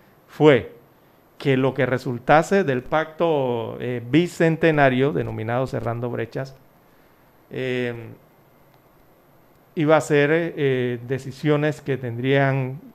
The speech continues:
que adoptarse, ¿verdad? Prácticamente por la administración gubernamental. Eh, eso es importante porque lo que surja entonces de este pacto, eh, tendrán que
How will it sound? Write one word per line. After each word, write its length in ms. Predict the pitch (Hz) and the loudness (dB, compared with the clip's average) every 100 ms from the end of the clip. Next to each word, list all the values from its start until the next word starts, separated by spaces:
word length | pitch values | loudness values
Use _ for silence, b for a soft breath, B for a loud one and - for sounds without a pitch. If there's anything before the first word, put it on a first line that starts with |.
| - | -2
que 140 | 147 | 4
adoptarse, 800 | 135 143 139 - 170 131 - - | 4 4 4 6 6 4 -4 -8
¿verdad? 400 | 107 127 143 143 | -6 0 0 2
Prácticamente 760 | 139 127 135 127 123 123 139 | -2 -4 -4 -2 -2 -2 -4
por 500 | 135 156 151 170 B B B B B | 0 4 6 4 B B B B B
la 200 | - 135 | 0 4
administración 720 | 147 143 127 117 123 110 131 127 | 6 4 0 -4 -6 -4 -4 -2
gubernamental. 960 | 127 117 104 101 98 101 123 110 - - b b b b b b b _ | -2 -4 -6 -8 -10 -8 -6 -6 -8 -18 b b b b b b b _
Eh, 580 | 123 127 120 117 113 113 | -8 -4 -4 -4 -6 -6
eso 180 | - 135 | -6 0
es 60 | 135 | 0
importante 960 | 131 120 139 131 135 131 123 117 107 107 - | 0 -2 -2 -2 -2 -2 -2 -4 -8 -10 -12
porque 560 | - 135 127 156 151 190 | -6 -6 -4 -2 -2 -2
lo 240 | 143 120 | -4 -6
que 160 | - 117 | -8 -14
surja 560 | - - 175 170 110 | -16 0 2 2 -2
entonces 500 | 120 113 135 127 120 | -8 -4 -4 -4 -8
de 100 | 120 | -6
este 200 | 113 - | -6 -8
pacto, 580 | 135 135 131 - 156 - - - _ _ _ _ - | -4 -2 -2 -2 -4 -4 -12 -20 _ _ _ _ -20
eh, 220 | - 117 113 | -16 -14 -12
tendrán 400 | - 147 113 113 | -6 -6 -4 -8
que 240 | 113 143 | -6 -8